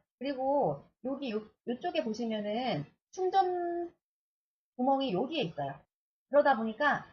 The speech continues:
아주 급할 때 내가 모르고 충전을 안 해놨다. 근데 고객이 오셨다 하셨을 때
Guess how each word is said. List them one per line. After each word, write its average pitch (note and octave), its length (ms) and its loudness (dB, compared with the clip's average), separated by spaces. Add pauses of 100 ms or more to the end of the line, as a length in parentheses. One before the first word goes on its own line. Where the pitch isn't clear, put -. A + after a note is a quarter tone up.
아주 F#4+ 420 -4
급할 C4+ 360 -2
때 G#3+ 220 -2
내가 G#3 220 2
모르고 G#3+ 440 -4
충전을 E4+ 320 0
안 D#3+ 140 0
해놨다. F3 520 0
근데 F#3 180 -8
고객이 F3+ 280 -6
오셨다 F3 480 -4
하셨을 D#4+ 420 -8
때 C4+ 320 -4